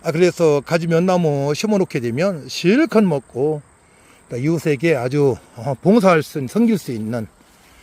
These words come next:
그런, 예, 기회를 갖기 때문에, 어, 또 따졌습니다. 건 사십 개 정도 오늘, 예, 가지 수확을 했다는, 예, 말씀을 드리면서,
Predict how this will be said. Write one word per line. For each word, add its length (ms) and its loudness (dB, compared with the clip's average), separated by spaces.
그런, 400 -2
예, 440 -4
기회를 500 0
갖기 240 -6
때문에, 440 -4
어, 300 -6
또 100 -8
따졌습니다. 640 -10
건 180 -2
사십 380 -2
개 80 0
정도 500 -4
오늘, 420 -6
예, 80 -12
가지 260 -6
수확을 480 -8
했다는, 540 -6
예, 360 -12
말씀을 840 -6
드리면서, 560 0